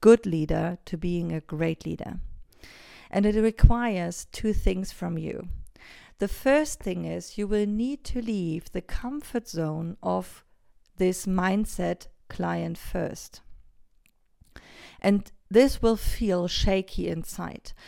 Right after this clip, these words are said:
'cause all of a sudden you will change something that you have done over years and that was even successful.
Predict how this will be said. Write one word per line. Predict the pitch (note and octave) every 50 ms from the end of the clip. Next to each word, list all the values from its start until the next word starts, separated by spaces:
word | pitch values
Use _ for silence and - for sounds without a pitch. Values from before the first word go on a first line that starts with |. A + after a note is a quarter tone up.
| - - - -
'cause | - G#3+ G3+ G3+
all | G#3+ B3
of | D#4 D#4 -
a | C#4+
sudden | - - - A#3 A3 G3+ G3
you | F#3 F#3+
will | F3 F3+ F3+
change | F3 - - - A#3 G#3+ A3+ C4 D#4+ - - -
something | - - A3+ A3 A3 A3 - - F3+ D#3 D#3 E3 E3
that | F#3 E3+ - -
you | G#3+ G#3
have | - G3 F#3+ - - E3+ D#3+ -
done | G3+ G#3 G#3 F#3+ E3 E3 E3 E3 - - -
over | E3 E3 D#3 E3
years | D#3 D#3 D#3 D#3+ E3+ F3+ G#3 C#4+ F4 - - - _
and | - - F3+ F3
that | F#3 F3 E3+
was | F3 F3 - - -
even | F#3 F3+ F3 F3+ F3+
successful. | - - D#3+ D#3+ - - - F3 E3 - - - - - - -